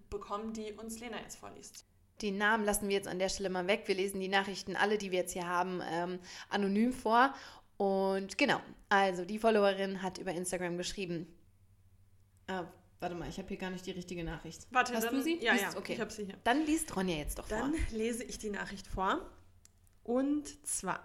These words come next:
Speaker 1: ich lebe seit knapp sieben Monaten in Uganda und es ist so krass, wie fragil die ideale Körperform ist, wenn man sich an unterschiedlichsten Teilen der Erde aufhält. Also allgemein wandeln sich Schönheitsideale ja ohnehin. Mit der Zeit aber auch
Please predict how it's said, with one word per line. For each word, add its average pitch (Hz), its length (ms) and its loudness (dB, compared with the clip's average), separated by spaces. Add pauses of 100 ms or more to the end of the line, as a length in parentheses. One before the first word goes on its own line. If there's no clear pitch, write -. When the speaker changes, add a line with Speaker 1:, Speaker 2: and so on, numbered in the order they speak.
Speaker 1:
ich 339 300 6
lebe 247 300 4
seit 208 300 2
knapp 254 260 4
sieben 277 220 2
Monaten 233 440 2
in 220 140 -4
Uganda 202 600 4
und 226 180 0
es 226 100 0
ist 226 180 -2
so 269 320 4 (260)
krass, 233 360 6
wie 226 100 -2
fragil 220 540 2
die 226 220 0
ideale 226 580 8
Körperform 202 800 0
ist, 240 320 -2
wenn 214 100 0
man 220 180 2
sich 226 240 -2 (220)
an 226 160 4
unterschiedlichsten 262 720 0
Teilen 220 320 0
der 220 140 0
Erde 196 240 4
aufhält. 170 640 -6
Also 226 320 6
allgemein 233 640 6
wandeln 247 320 4
sich 233 220 -2
Schönheitsideale 220 800 2
ja 202 160 2
ohnehin. 202 420 2 (1080)
Mit 254 140 2
der 262 140 4
Zeit 240 320 6
aber 220 260 4
auch 233 300 6